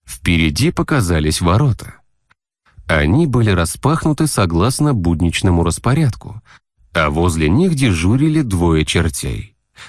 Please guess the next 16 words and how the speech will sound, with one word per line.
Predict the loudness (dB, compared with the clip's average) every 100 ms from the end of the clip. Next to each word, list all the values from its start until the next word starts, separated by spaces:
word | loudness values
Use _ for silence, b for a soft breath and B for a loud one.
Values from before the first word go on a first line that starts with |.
| _ -10
Санька | -6 0 2 2 2 0 0
и | 2
Лешка | 2 0 0 0
Черепановы, | 2 0 0 0 0 -4 -12 -18 _ _
двойняшки, | -4 0 2 2 2 0 -4 -14 -18 _
сегодня | -6 -2 0 2 2 2 0
их | 0 0 0
смена. | 0 0 0 -2 -6 -16 _ _ B B -2
Братьям | 0 2 2 2 0
Черепановым | 2 0 2 2 2 2 2
было | 2 0
столько | -2 0 0 2 0
же, | 0 0
сколько | 0 0 2 0
и |
Ваньке, | 2 2 0 -2 -10